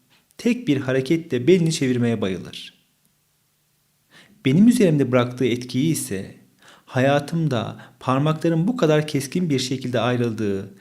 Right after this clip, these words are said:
başka bir el görmediğimi söyleyerek açıklayabiliyorum. Oysa ki ellerin anatomik olarak hiçbir özelliği yok.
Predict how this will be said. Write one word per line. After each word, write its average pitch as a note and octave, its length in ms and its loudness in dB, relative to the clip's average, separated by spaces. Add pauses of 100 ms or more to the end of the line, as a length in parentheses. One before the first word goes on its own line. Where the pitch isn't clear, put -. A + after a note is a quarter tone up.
(240)
başka D#3 380 0
bir F3 200 2
el D3 200 2
görmediğimi C#3 520 4
söyleyerek C3 520 2
açıklayabiliyorum. G2+ 840 -6 (640)
Oysa G#3+ 480 2
ki G#2 400 -10 (340)
ellerin D#3+ 580 2
anatomik D#3 500 0
olarak A#2+ 280 2
hiçbir - 260 -2
özelliği G#2 600 2
yok. - 480 -14